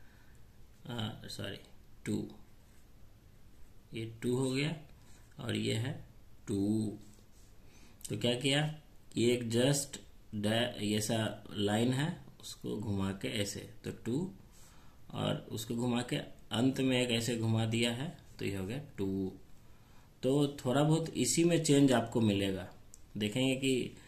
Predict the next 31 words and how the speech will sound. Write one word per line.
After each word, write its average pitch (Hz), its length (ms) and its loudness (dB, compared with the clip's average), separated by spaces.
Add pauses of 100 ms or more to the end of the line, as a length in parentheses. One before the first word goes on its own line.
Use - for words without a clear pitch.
(240)
ये 117 100 6
letter 117 340 6
dependent 101 640 4
है, 92 200 -8 (160)
Letter 107 340 2
कहाँ 113 340 0
पे 113 80 2
एंड 113 320 4
होता 107 240 2
है 107 160 0
उसके 107 300 0
according 101 300 0
इसको 101 220 -4
घुमा 95 320 -2
रहा 92 140 -4
है, 117 260 -10 (460)
तो 110 60 2
ये 123 280 6
थोड़ा 120 140 4
बहुत 120 200 2
याद 113 240 4
करना 117 200 4
पड़ेगा, 131 280 2
बाकी 120 340 2
सबका 123 360 0
एक 113 280 0
ही 120 420 2
है। - 380 -10 (1300)
टू, 165 320 0 (2000)
टे, 135 420 2 (2000)
टय, 120 440 0